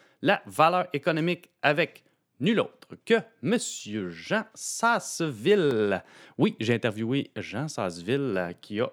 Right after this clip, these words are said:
un parcours super intéressant et j'ai profité de l'occasion pour lui poser des questions sur sa philosophie et sur son expérience et aussi qu'est-ce qu'il est en train de faire en ce moment. Plein d'informations intéressantes, prenez des notes comme d'habitude.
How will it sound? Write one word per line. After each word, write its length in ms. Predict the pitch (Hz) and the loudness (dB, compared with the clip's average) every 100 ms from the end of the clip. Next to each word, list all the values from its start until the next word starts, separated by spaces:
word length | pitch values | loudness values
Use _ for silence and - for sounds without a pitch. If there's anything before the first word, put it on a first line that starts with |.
| _ - | _ -10
un 140 | 101 | -6
parcours 540 | - - - 190 175 | -4 -4 0 0 0
super 420 | - - 240 202 170 | -4 -4 0 0 0
intéressant 560 | 135 127 104 - 170 - | 0 0 0 -4 -6 -6
et 180 | 180 139 | -6 -2
j'ai 140 | 127 | -4
profité 300 | - 113 - | -4 -6 -4
de 60 | 120 | -4
l'occasion 420 | 92 85 85 107 | -2 -4 -4 -6
pour 120 | 87 | -6
lui 100 | 87 | -8
poser 260 | 80 95 87 | -8 -10 -10
des 100 | - | -10
questions 460 | 87 - - 135 139 - - - | -12 -12 -4 -4 -4 -12 -20 -12
sur 180 | - 101 | -10 -6
sa 120 | 101 | -6
philosophie 600 | - 98 87 85 170 - - | -6 -6 -6 -8 -10 -8 0
et 180 | 233 - | 0 0
sur 240 | - - | -4 -2
son 260 | 185 156 139 | 0 2 2
expérience 720 | 156 - 131 127 156 160 143 | 0 -2 0 2 2 0 -2
et 40 | 131 | -4
aussi 260 | 120 - | -6 -8
qu'est-ce 240 | - 120 - | -6 -6 -6
qu'il 140 | 104 | -6
est 140 | 98 | -4
en 120 | 123 120 | -4 -6
train 160 | 90 | -10
de 80 | 85 | -8
faire 200 | 135 135 - | -6 -6 -4
en 180 | 190 175 | -4 -4
ce 160 | - | -4
moment. 220 | 117 101 90 _ _ _ _ _ | -2 -2 -4 _ _ _ _ _
Plein 540 | - 220 262 269 269 226 | -6 -2 0 2 0 0
d'informations 520 | 120 123 110 101 120 | 0 0 -2 -2 -4
intéressantes, 420 | 104 104 151 143 | -2 -2 -2 -4
prenez 300 | 101 101 104 | -4 -4 -2
des 140 | 127 | -2
notes 180 | 180 214 | -2 -2
comme 140 | 220 220 | -2 0
d'habitude. 440 | 233 190 262 | -2 -4 -4